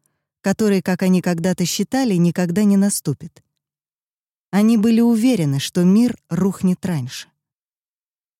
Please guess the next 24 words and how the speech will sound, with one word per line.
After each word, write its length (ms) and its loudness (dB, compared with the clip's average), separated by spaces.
Разумеется, 640 2
я 200 0
не 120 4
могу 260 0
воскресить 600 -2
Аннабелл. 540 -2
Ей 260 2
не 100 4
могло 320 2
бы 100 0
помочь 400 0
даже 400 0
феминистское 800 2
движение. 680 0
А 140 0
альтернативная 840 0
психиатрия 720 -2
только 320 -4
бы 120 -2
все 240 -2
ухудшила, 560 -4
если 400 -4
это 200 -6
возможно. 600 -4